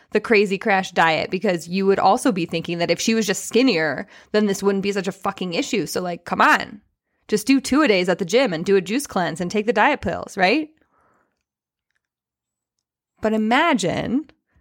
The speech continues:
that you approached her like most of us probably would with somebody that we truly loved and cared for,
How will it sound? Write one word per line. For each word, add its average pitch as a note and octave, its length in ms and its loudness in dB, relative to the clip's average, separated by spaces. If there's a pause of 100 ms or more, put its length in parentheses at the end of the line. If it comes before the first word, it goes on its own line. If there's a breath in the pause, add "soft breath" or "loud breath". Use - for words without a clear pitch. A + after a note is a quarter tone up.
(480)
that G3+ 120 2
you A3 160 4
approached B3 540 -2
her F#3+ 380 0
like G#3+ 200 0
most A3 360 2
of D3+ 80 0
us - 180 -2
probably - 500 -4
would - 280 -2
with G3 180 2
somebody F3 340 2
that D#3+ 140 2
we F3 120 2
truly F3+ 400 0
loved D#3 280 -2
and E3 140 -4
cared - 300 -2
for, G2+ 360 0